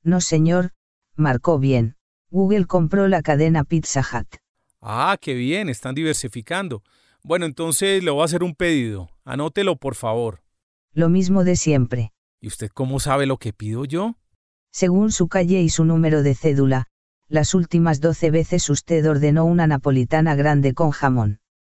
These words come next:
Speaker 2: Sí, sí, uy, deliciosa, esa quiero, napolitana con jamón.
Speaker 1: ¿Me permite sugerirle una pizza sin sal, con ricota,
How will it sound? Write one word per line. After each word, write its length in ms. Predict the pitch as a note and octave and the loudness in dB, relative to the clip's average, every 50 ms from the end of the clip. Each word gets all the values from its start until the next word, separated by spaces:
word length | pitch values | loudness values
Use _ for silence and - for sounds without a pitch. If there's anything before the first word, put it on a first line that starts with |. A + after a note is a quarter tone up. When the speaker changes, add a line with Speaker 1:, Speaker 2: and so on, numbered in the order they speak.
| _ _ _ _ _ - | _ _ _ _ _ -2
Speaker 2:
Sí, 180 | - G3+ G3+ | 0 2 2
sí, 220 | - - G3 D#3 D3+ | 2 2 2 2 4
uy, 320 | F#3 G#3+ G3 D#3 B2 A#2+ | 4 4 4 2 0 -2
deliciosa, 640 | G#2 A#2+ C3 C3 C#3 A#2 - D#3+ E3 D#3+ C3+ C3+ B2+ C3+ | -2 -2 0 0 0 0 2 2 2 0 2 2 0 0
esa 200 | - D#3 D#3 - | 0 -2 -4 -4
quiero, 280 | - D3+ A#2+ A#2 A2 | -2 -2 -2 -2 -4
napolitana 800 | A2 A#2+ C3+ C3 - D3 D3+ C#3+ D3 C3+ - F#3 G3 G3+ G3 F#3 | -4 -2 -4 -2 0 0 0 0 0 0 0 0 0 0 0 -2
con 200 | - D#3+ C3+ A2+ | -4 -6 -6 -6
jamón. 440 | G2 A2 G#2 G2+ F#2+ F2 E2 - _ _ _ _ _ _ _ _ _ _ - | -6 -8 -8 -8 -10 -12 -14 -18 _ _ _ _ _ _ _ _ _ _ -2
Speaker 1:
¿Me 180 | F3+ F3+ D#3 | 0 0 0
permite 460 | D#3+ F#3 F#3 F#3 G3+ G#3+ G3+ - A3 | 0 0 0 2 2 0 2 2 0
sugerirle 600 | G#3+ - F#3 E3 - D#3 D3+ E3 E3+ E3 F3+ F3 | 2 2 0 -2 0 0 2 2 2 2 2 2
una 240 | E3+ E3 E3 D#3+ C#3+ | 2 2 2 2 0
pizza 400 | - E3 D#3 D3+ - - - D3 | 0 -2 -2 -2 -2 -4 -2 -2
sin 240 | C#3+ - E3 D#3 C#3+ | 0 2 2 0 0
sal, 360 | - - D#3+ - B2 B2+ - _ _ _ _ _ _ _ _ _ | 2 0 0 0 0 -2 -4 _ _ _ _ _ _ _ _ _
con 220 | - - D#3+ D#3 D3+ | -2 0 2 2 2
ricota, 600 | D#3 C#3+ - - E3+ D3 - C#3+ C#3+ C#3 C3 | 2 0 0 0 -2 0 0 0 0 0 -2